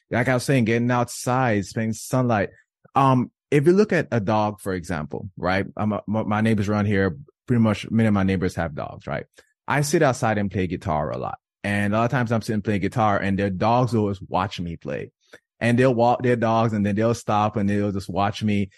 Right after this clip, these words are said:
And few people have said to me, "Oh my gosh, my dog loves you." They always just watching you play.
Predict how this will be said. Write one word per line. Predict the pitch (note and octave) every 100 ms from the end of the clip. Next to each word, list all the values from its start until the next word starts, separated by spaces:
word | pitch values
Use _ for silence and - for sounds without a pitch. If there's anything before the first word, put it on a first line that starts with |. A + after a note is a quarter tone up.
| _
And | G2 G#2+ A2+ G#2 G#2+ F#2+ -
few | C#3+
people | D3 C3
have | A#2
said | C3 B2
to | A#2+
me, | A2
"Oh | A#2
my | A2+
gosh, | G#2 F#2+ F#2
my | G#2
dog | A2 A2 A2
loves | G2+ G#2+ F#2+
you." | G2+
They | G#2
always | G#2 A#2 A#2+ A2+
just | A2+ - - -
watching | G#2 F#2 G#2 - G#2
you | G2 F2+
play. | - F2 -